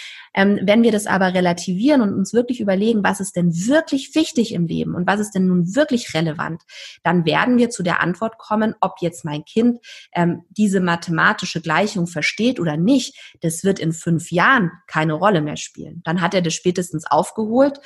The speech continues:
und wenn nicht, wird er trotzdem überleben und nicht unbedingt deswegen arbeitslos werden. Also das heißt, dass wir das, was wir als jetzt so, so fast manchmal im, in so einem kopflosen Aktionismus versuchen aufrechtzuerhalten, das hindert uns daran, unsere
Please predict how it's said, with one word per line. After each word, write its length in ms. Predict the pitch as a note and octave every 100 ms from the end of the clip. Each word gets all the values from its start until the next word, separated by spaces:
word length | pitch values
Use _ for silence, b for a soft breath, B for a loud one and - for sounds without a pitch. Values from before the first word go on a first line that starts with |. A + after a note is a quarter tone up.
| B B
und 160 | F#3 E3+
wenn 120 | E3
nicht, 180 | F#3 G#3
wird 120 | G3
er 80 | F#3
trotzdem 400 | G3+ G3+ - D#3
überleben 500 | D#3+ D3+ D#3 D#3 -
und 180 | D#3+
nicht 300 | D#3+ D3+ - -
unbedingt 380 | E3 D#3+ D#3 D#3
deswegen 320 | D#3 D#3 D#3+
arbeitslos 560 | - D3+ D3+ - D3 -
werden. 260 | - - B B B -
Also 140 | F3
das 180 | F#3 -
heißt, 240 | F#3 G3+
dass 200 | F#3 -
wir 120 | F3
das, 260 | F3+ A3 -
was 200 | F#3+ -
wir 120 | F3+
als 200 | D#3 -
jetzt 220 | E3+ -
so, 220 | - E3 -
so 200 | - E3
fast 300 | E3 E3+ -
manchmal 360 | F3+ F#3 D#3+ - _
im, 200 | E3+ E3 -
in 180 | E3+
so 80 | E3+
einem 220 | E3 D#3+ D#3+ B B -
kopflosen 520 | G3+ G#3 G3+ G3 F#3
Aktionismus 840 | E3 - - F3+ F#3+ C4+ - G#3
versuchen 460 | - E3+ F3+ A3 F#3+
aufrechtzuerhalten, 1040 | - B3+ - G#3 G#3 E3 E3 D#3 E3+ -
das 160 | E3+ E3+
hindert 520 | - - C#4 D4 A#3
uns 220 | F#3+ F#3+
daran, 300 | - F#3 F3+
unsere 480 | - F3+ E3+ E3 E3